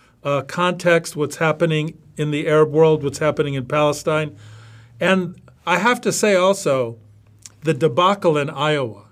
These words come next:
because what happened in Iowa with the Democratic Party was a complete debacle. It was a catastrophe for the Democrats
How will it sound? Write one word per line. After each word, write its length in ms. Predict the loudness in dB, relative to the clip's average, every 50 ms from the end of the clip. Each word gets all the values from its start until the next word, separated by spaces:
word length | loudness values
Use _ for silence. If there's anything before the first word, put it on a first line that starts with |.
| _ _ _ _ _ _
because 360 | -6 -4 0 0 0 0 2
what 180 | 2 2 2 2
happened 460 | 2 2 2 2 2 2 2 4 4
in 160 | 4 2 0 0
Iowa 480 | 2 2 4 4 4 2 2 0 0
with 160 | -2 -2 -4 -4
the 100 | -2 0
Democratic 600 | 0 0 0 0 0 0 2 2 2 2 0 0
Party 420 | 2 2 2 2 2 -2 -4 -8 -12 -16 -20 -20 -20 _ _ 0
was 180 | 0 0 0
a 60 | -2
complete 840 | -4 -4 -6 -6 -6 -8 -4 0 2 2 2 2 -2 -6 -10 -10 -6
debacle. 560 | -4 -4 -2 0 2 2 2 0 -2 -4 -6
It 80 | -6 -6
was 180 | -6 -4 -4 -4
a 60 | -6
catastrophe 920 | -6 -8 -6 0 2 2 2 2 0 -2 -6 -8 -6 -4 -6 -4 -6 -6 -10 -16 -20 -20 -20 -8
for 180 | -2 0 0
the 120 | 0 2 2
Democrats 720 | 2 4 4 2 0 0 2 2 2 2 0 -2 -6 -12